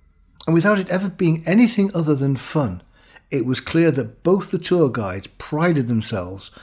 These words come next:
on the quality and quantity of knowledge they had. And if one had answered, but the other had something to add, they would add it. So there was almost a sort of friendly competition between the two guides. They were clearly motivated by knowledge,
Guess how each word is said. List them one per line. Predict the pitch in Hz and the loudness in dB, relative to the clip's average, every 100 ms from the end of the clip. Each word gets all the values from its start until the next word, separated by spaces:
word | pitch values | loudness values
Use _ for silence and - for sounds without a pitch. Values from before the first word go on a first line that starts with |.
| - - | -20 -10
on | 104 | -8
the | 95 | -8
quality | - - 165 185 - 190 185 | -10 -2 0 0 -2 -6 -4
and | 147 - | -8 -6
quantity | 165 156 - 110 | -4 -4 -4 -6
of | 110 | -2
knowledge | 113 113 113 - | -2 0 -2 -4
they | 113 | -6
had. | 110 107 87 - _ _ - - _ _ _ | -4 -6 -8 -12 _ _ -20 -20 _ _ _
And | 127 131 127 120 | 0 2 2 0
if | 104 - | -2 -2
one | 156 208 | 0 0
had | 160 160 | 0 -2
answered, | 151 196 - 98 92 - _ _ _ _ | -2 -2 -4 -6 -10 -14 _ _ _ _
but | - 120 | -12 -8
the | 120 | -6
other | 135 135 127 | -4 -2 -2
had | 123 120 | -2 -4
something | - 123 113 101 | -2 -4 -4 -6
to | 98 - - | -8 -16 -8
add, | 208 143 143 - _ _ _ _ - | -4 -4 -4 -12 _ _ _ _ -14
they | 87 | -10
would | 92 135 | -6 -6
add | 202 | -4
it. | 123 85 _ _ _ _ _ _ _ - | -6 -10 _ _ _ _ _ _ _ -10
So | - | -2
there | 151 | 0
was | 147 | 2
almost | 190 233 226 | 2 2 0
a | 180 | -4
sort | - 160 | -4 -6
of | |
friendly | 147 - - 185 185 | -8 -8 -4 -2 -2
competition | 170 175 160 - 196 - 123 | -4 -4 -6 -6 -6 -4 -4
between | 117 120 117 | -2 0 0
the | 127 | 0
two | 127 104 | 0 0
guides. | 135 185 165 104 - - _ - _ _ _ _ | 0 -2 -4 -4 -8 -16 _ -20 _ _ _ _
They | 110 135 | 2 4
were | 135 127 | 4 2
clearly | - - 175 160 117 | -2 -2 2 4 4
motivated | 113 123 120 110 104 98 92 | 2 0 -2 -6 -6 -8 -10
by | - 92 | -8 -4
knowledge, | 113 165 175 160 - | -2 0 0 -2 -6